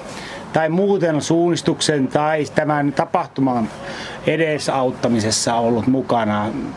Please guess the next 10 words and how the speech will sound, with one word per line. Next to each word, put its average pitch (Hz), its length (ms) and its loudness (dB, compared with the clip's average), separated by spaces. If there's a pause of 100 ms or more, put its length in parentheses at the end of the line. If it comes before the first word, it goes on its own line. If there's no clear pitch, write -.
(280)
Tässä 123 300 2
on 175 120 0
hyviä 185 200 4
esimerkkejä, 175 520 2
että 165 280 0
se 139 200 2
voi 156 100 4
olla 156 200 2 (120)
kilpailujohtaja, 160 920 2
ratamestari 151 920 0